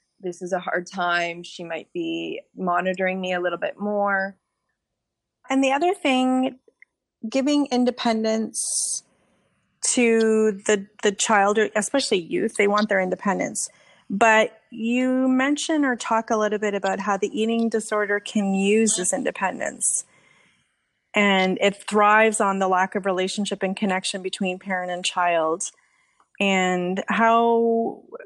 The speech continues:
Speaker 2: what's the delicate balance in that? And I realize it's probably different for every unique individual and every dynamic in the family. But do you have some thoughts on, on the independence piece?
Speaker 1: Um, well, I think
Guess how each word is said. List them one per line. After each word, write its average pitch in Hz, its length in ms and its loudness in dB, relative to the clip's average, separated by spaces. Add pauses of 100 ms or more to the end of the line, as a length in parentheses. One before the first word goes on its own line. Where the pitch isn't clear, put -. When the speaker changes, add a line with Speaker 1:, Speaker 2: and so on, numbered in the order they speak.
(140)
Speaker 2:
what's 247 420 0
the 240 100 0
delicate 214 480 0
balance 196 400 0
in 202 80 -2
that? 185 160 -2
And 226 120 4
I 226 60 4
realize 233 400 2
it's 190 100 -12
probably 190 400 -2
different 185 360 -4
for 180 200 -2
every 185 260 0
unique 185 300 -2
individual 175 840 0
and 165 160 -2
every 180 240 -2
dynamic 175 480 -4
in 170 100 -12
the 175 80 -10
family. 175 640 -10 (560)
But - 240 0
do 226 80 0
you 214 80 4
have 214 100 -2
some 214 200 0
thoughts - 340 0
on, 185 420 0 (200)
on 190 160 2
the 185 140 -2
independence 190 720 -2
piece? - 560 0 (1600)
Speaker 1:
Um, 311 540 0 (1200)
well, 285 480 0
I 320 120 -2
think 359 360 -8